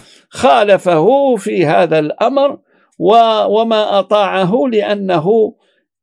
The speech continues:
اعتقد أنها معصية،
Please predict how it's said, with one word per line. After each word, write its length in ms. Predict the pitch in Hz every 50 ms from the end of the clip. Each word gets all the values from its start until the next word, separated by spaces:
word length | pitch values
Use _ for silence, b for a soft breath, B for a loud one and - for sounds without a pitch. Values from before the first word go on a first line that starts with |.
| - -
اعتقد 680 | 180 170 165 160 - - 233 233 - 208 202 202 170
أنها 720 | 196 208 208 - 196 196 185 180 180 165 143 180 202 196 180
معصية، 760 | 160 185 202 190 - - - 160 151 143 135 135 - -